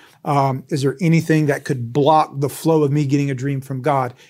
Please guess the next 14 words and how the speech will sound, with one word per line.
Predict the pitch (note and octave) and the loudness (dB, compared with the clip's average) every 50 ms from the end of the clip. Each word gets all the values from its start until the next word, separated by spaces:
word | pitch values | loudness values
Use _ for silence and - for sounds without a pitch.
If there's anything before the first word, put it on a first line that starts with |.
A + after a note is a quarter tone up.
| _ - | _ -2
It | E3+ | 0
would | D#3 D3+ D3+ C#3+ | 0 0 0 2
look | C#3 D3+ D3+ - | 0 0 0 0
like | D3 C#3+ C#3 C3+ C3+ - D3 A#2+ | 0 -2 -2 -2 -4 -8 -8 -4
bitterness. | B2 D3 D3+ C#3 C#3 C3 B2 - - - - - | 0 0 0 0 0 -2 -6 -10 -14 -14 -10 -8
Am | E3 C#3 | -6 -6
I | B2+ B2+ | -6 -6
bitter | B2+ B2 A#2+ D3 D3+ D#3 D#3+ D3+ D3+ | -8 -6 -2 2 2 4 4 2 2
over | C#3+ B2+ C#3 | 0 -2 -2
any | - - C#3+ D3 D3+ D#3 | -4 -4 -6 -6 -4 -2
area | E3 D3+ D3+ D3 | -2 0 0 0
of | C#3+ | 0
my | C#3 C#3 B2 | -2 -2 -2
heart? | A#2 D3+ C#3+ C3 C3 | 0 0 0 0 -2